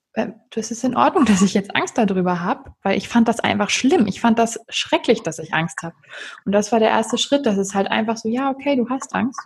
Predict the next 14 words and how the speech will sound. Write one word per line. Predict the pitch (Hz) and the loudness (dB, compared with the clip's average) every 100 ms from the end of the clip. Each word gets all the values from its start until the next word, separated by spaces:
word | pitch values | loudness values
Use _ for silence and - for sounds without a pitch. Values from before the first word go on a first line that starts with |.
| _ | _
ist | 240 | -2
auch | 254 233 | 0 2
in | - | 2
Ordnung, | 254 311 277 | 2 2 0
ist | 233 | 0
verständlich, | 247 226 233 233 226 240 - - - - - - - | 0 0 4 4 4 0 0 -12 -20 -20 -20 -20 -14
aber | - 214 214 | -2 2 4
du | 202 | 6
darfst | 208 233 - | 4 4 2
sie | 220 | 0
auch | 180 - | 2 2
los-, | 214 269 - - 196 | 2 2 -4 -8 -8
also | 185 175 | -4 -2
loslassen.“ | 175 240 277 220 165 - 165 | 4 4 4 -2 -4 -6 -12